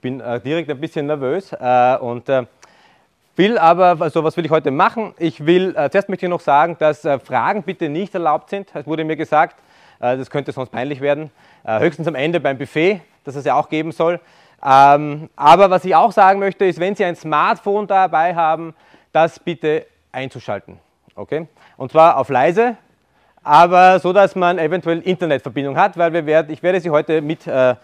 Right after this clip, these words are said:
einbeziehen in diese Vorlesung. Okay? Falls Sie das dabei haben, bitte mitspielen. Äh, es wird so eine Art Spiel sein, es wird kein Spiel, es wird ein Entscheidungsproblem sein, das ich Ihnen stelle und, äh, da hoffe ich auf Ihre Mitwirkung.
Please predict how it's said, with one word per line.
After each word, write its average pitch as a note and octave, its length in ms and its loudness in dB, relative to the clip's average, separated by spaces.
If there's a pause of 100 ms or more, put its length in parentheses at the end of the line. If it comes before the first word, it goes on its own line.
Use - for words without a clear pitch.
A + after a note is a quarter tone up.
(220)
einbeziehen C#3 560 -4
in B2 100 -8
diese A#2+ 380 -4 (180)
Vorlesung. G#2 480 -6 (260)
Okay? - 260 -8
Falls D3 240 2
Sie D#3+ 80 -4
das C#3+ 120 -4
dabei F3 320 2
haben, F#3 100 0
bitte D#3 360 0 (300)
mitspielen. G#3 640 -2 (160)
Äh, D3 380 6
es D3 180 -8
wird E3+ 220 0 (280)
so - 120 -8
eine D3 120 -2
Art C#3 380 2
Spiel A3+ 340 -4
sein, G#3+ 200 0
es F3 80 -8
wird F3+ 100 -8
kein F3 120 -4
Spiel, A#3+ 200 -6
es A3+ 80 -6
wird G#3+ 120 -4
ein A3+ 60 2
Entscheidungsproblem C#3 840 -2
sein, C3 160 -6
das A#2+ 120 -6
ich A#2+ 60 -18
Ihnen A#2+ 240 -4
stelle F#3 380 2 (260)
und, C#3+ 320 -2
äh, C#3 220 6 (140)
da C3+ 280 2
hoffe C#3+ 240 -4
ich D3 80 -6
auf C3 120 -2
Ihre B2+ 340 0 (280)
Mitwirkung. C#3 760 -4